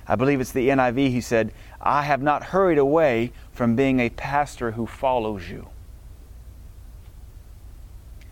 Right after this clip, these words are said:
Jeremiah teaches us that a pastor must follow the Lord, not the people. If a pastor has to wake up and worry about what the people think,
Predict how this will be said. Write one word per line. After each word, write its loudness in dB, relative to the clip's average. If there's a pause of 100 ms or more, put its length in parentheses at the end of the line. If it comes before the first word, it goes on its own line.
(140)
Jeremiah 2
teaches -2
us 2
that 4
a 2 (300)
pastor 0
must 2
follow 2
the 2
Lord, 2 (560)
not 0 (100)
the -6
people. -6 (1700)
If 0
a 4
pastor 0
has 0
to -2
wake 2
up 2
and 0
worry 4
about 2
what 0
the -4
people -4
think, -8